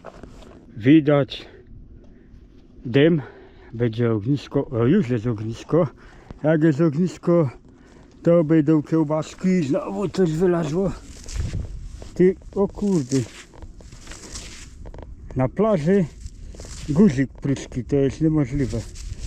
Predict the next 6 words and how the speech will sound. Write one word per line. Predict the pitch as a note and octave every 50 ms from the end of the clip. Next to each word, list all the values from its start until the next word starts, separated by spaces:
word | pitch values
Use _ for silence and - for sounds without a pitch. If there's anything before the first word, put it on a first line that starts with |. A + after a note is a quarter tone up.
| - - - - - - - - - - - - - -
Zbychu! | - A2 - - D4 C4+ A#3+ D#4 E4+ E4+ E4 D4 G3+ B2+ - - - - - - - - - - - - - - - - - - - - - -
Chodź | - F3 G#3+ - - B3 A#3+ G#3+
no! | A#3+ A3 G#3 E3 B2 - - - - - - - - - - - - - - - - - - - - - - - - - - - - - - - - - - - - - - - - - - - - -
Takie | - E3+ F#3+ F3 - - G3 F#3+ D#3+
rzeczy | D3+ F#3 F#3+ - - - E3+ E3 D3 B2 - - - - - - - - - - - - - - - - - - - - - - - - - - - - - - - - - -
na | C3 C#3+ D3 C#3+